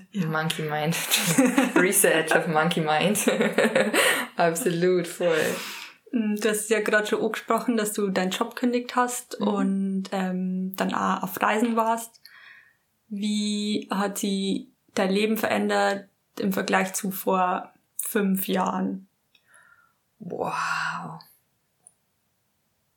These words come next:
Speaker 2: Das ist eine geile Frage zum Jahresanfang vor allem auch, weil ich am Ende letzten Jahres, also im Dezember, hab ich mir so ein bisschen versucht, das zwanzig zwanzig zu reflektieren.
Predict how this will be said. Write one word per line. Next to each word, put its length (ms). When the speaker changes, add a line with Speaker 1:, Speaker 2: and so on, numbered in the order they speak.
Speaker 2:
Das 160
ist 80
eine 100
geile 280
Frage 320
zum 160
Jahresanfang 680
vor 100
allem 140
auch, 200
weil 200
ich 240
am 140
Ende 260
letzten 340
Jahres, 240
also 180
im 160
Dezember, 500
hab 80
ich 80
mir 80
so 100
ein 20
bisschen 400
versucht, 560
das 140
zwanzig 420
zwanzig 360
zu 100
reflektieren. 760